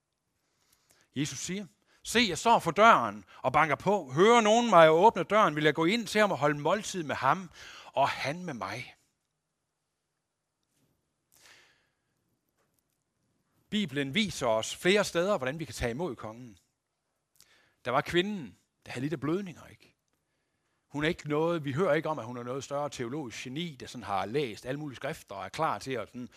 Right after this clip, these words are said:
men hun er desperat. Så hun rører, da Jesus vender ryggen til, så rører hun ved kvasten på hans kappe og tager imod ham. Eller Zacchaeus, tolderen, som alle kendte,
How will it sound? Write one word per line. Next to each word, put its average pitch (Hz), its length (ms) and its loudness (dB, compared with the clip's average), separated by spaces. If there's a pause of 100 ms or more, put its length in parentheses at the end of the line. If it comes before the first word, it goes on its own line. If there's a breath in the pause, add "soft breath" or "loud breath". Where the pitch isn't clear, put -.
(1080 loud breath)
men 127 140 -12
hun 147 140 -12
er 147 40 -12
desperat. - 880 -10 (500)
Så 110 140 -14
hun 113 100 -14
rører, 127 460 -10 (380)
da 110 100 -14
Jesus 127 260 -10
vender 113 160 -10
ryggen 135 360 0
til, 82 220 -6 (360)
så - 140 -18
rører 120 180 -8
hun 92 180 -18
ved 90 80 -14
kvasten - 600 -6
på 95 100 -18
hans 95 180 -18
kappe - 380 -12 (1800)
og 110 100 -16
tager 120 160 -4
imod 127 220 -8
ham. - 220 -20 (1800 loud breath)
Eller 190 160 4
Zacchaeus, 220 720 6 (220 soft breath)
tolderen, 180 640 8 (320 loud breath)
som 185 340 2
alle 233 300 4
kendte, 143 500 -4